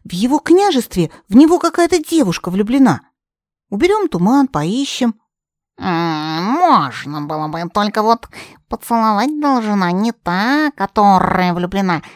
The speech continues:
Speaker 2: а та, в которую влюблен он сам».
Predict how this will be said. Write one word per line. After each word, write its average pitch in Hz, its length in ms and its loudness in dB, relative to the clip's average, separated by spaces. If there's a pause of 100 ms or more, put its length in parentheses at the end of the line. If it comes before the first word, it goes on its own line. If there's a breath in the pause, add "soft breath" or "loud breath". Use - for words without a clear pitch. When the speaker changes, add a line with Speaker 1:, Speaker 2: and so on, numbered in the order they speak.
(120)
Speaker 2:
а - 120 -8
та, 254 280 0 (200 loud breath)
в - 120 -20
которую 190 1080 0
влюблен 180 640 -2
он 226 220 -6
сам». 202 720 -6